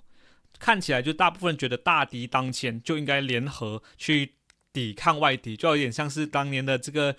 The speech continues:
日本打入中国的时候，国民党跟共产党就说我们就先搁下我们的争执去面对这个，这个日本敌人先，可能就有点像是长，长这个模样，都是觉得赞成的。有一些人觉得要保持距离，我觉得也是可以理解，因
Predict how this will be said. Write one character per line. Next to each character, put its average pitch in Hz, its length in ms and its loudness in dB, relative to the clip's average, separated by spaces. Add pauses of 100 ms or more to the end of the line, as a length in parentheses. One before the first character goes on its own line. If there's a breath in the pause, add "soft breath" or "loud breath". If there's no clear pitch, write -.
日 190 180 2
本 123 220 0
打 120 180 2
入 165 160 2
中 147 240 0
国 135 140 0
的 123 40 2
时 135 120 -2
候， 139 120 2
国 131 220 0
民 156 160 -6
党 123 160 2
跟 135 180 -6
共 160 160 -2
产 127 200 -6
党 117 160 -4
就 135 100 -6
说 131 140 -2
我 120 80 0
们 113 100 -6
就 135 180 -2
先 127 320 -4 (200 loud breath)
搁 131 180 -2
下 147 220 4
我 131 40 2
们 131 100 -2
的 127 60 -4
争 139 160 -2
执 127 240 -6
去 143 240 -2
面 147 220 -2
对 139 160 2
这 143 140 -6
个， 131 240 0 (240 soft breath)
这 147 100 -8
个 147 100 0
日 160 140 4
本 120 260 -4
敌 117 180 -6
人 117 180 -2
先， 117 200 -4 (240 loud breath)
可 123 120 -4
能 123 40 -2
就 143 140 2
有 143 60 4
点 131 120 0
像 143 160 -2
是 131 120 -8
长， 117 260 -8
长 107 180 -10
这 - 80 -10
个 143 60 -2
模 110 220 -4
样， 110 180 -6 (160)
都 151 120 0
是 165 40 4
觉 143 120 2
得 127 60 4
赞 131 240 2
成 104 220 -10
的。 104 80 -14 (200)
有 135 120 -2
一 175 40 2
些 190 100 4
人 175 120 4
觉 160 120 0
得 151 80 2
要 151 80 6
保 135 160 -4
持 - 160 -12
距 143 320 0
离， 117 200 -8 (200 loud breath)
我 160 80 2
觉 165 80 -2
得 247 80 2
也 208 40 6
是 180 120 -2
可 175 100 0
以 147 60 6
理 117 180 -4
解， 120 220 -12
因 151 60 -10